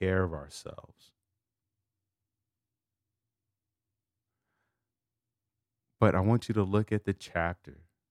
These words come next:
that you're going through right now and say, "I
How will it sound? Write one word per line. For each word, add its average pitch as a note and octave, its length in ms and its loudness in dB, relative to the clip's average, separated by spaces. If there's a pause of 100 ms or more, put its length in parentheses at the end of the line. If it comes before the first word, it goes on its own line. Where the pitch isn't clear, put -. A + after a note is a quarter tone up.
(760)
that F2 160 -2 (240)
you're F2+ 180 4
going F#2+ 380 4
through D#2+ 160 -8
right D2 260 -12
now - 240 -20 (2250)
and F2 120 -6
say, F2 460 2 (300)
"I E2 480 -8